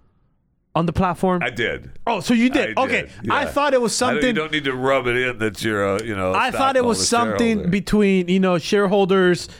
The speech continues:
Speaker 1: in our shareholder meetings, you know,
Speaker 2: Right.
Speaker 1: you sit there and then they say, "Hey, this is what our plan for the future of the company." I thought that was just
Speaker 2: I
Speaker 1: an
Speaker 2: can
Speaker 1: insider
Speaker 2: understand
Speaker 1: note.
Speaker 2: the confusion, but no, I
Speaker 1: Okay.
Speaker 2: did, yeah.
Speaker 1: So if you knew and I knew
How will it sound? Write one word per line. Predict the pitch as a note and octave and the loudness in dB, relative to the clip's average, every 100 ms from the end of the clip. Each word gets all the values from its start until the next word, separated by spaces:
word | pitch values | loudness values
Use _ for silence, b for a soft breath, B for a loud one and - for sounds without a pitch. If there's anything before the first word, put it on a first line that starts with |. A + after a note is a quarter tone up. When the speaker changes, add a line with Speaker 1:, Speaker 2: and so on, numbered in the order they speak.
| B | B
Speaker 1:
in | F3+ | 0
our | F3 | 0
shareholder | - G3 F#3+ F3+ | 0 2 2 2
meetings, | F3 F3 E3+ E3 D#3 | 2 2 2 2 2
you | D#3+ | 2
know, | D#3+ | 0
Speaker 2:
Right. | D#3 B B B | 0 B B B
Speaker 1:
you | D#3 | 0
sit | D#3 - G3 F#3 F3 | 0 2 2 0 0
there | E3+ F3 F3+ F3 | 0 2 4 4
and | E3+ | 4
then | E3 D#3+ | 2 2
they | E3 | 0
say, | E3 F#3+ E3+ | 0 0 0
"Hey, | G3+ F#3+ E3+ | 2 2 2
this | F3 F3 | 2 -2
is | E3 | 0
what | F#3 F3+ | 2 2
our | E3+ | 0
plan | F#3+ F#3 | 0 0
for | F3 F3+ | 0 -2
the | D#3 | 0
future | F#3+ E3+ | 0 0
of | F3 | 0
the | |
company." | E3+ G3 F3+ F#3+ F#3 F3+ E3+ B B B B _ - | 0 -2 -4 -2 0 0 -2 B B B B _ -4
I | A3+ | -4
thought | A3+ A3+ | 0 0
that | F#3+ | 2
was | F#3 E3 | 2 2
just | B2+ | 0
Speaker 2:
I | D3 | 0
Speaker 1:
an | |
Speaker 2:
can | E3 | 0
Speaker 1:
insider | D#3 C3+ | 0 0
Speaker 2:
understand | D#3 D3+ D3 | 0 0 0
Speaker 1:
note. | D3+ | -2
Speaker 2:
the | |
confusion, | - B2+ G2 B2 A#2+ G#2+ A2+ | -4 -8 -6 -2 -2 -2 -6
but | F#2+ A2+ - F2+ | -4 -6 -8 -8
no, | F#2+ D2+ | -8 -4
I | D#2+ G3+ | 0 0
Speaker 1:
Okay. | G#3 F#3+ A2+ | 0 -4 -4
Speaker 2:
did, | |
yeah. | D#2 C2+ C3+ | -6 -6 -8
Speaker 1:
So | - C4+ | -2 -2
if | A#3 G#3 | 0 0
you | C4 F4+ | 4 4
knew | D#4+ A3+ F#3 E3 C#3+ - - - _ _ _ | 4 2 2 0 -2 -8 -20 -20 _ _ _
and | E3+ G#3+ | -2 0
I | D4+ D#4+ | 0 0
knew | F#3 C3 A2+ | 0 0 0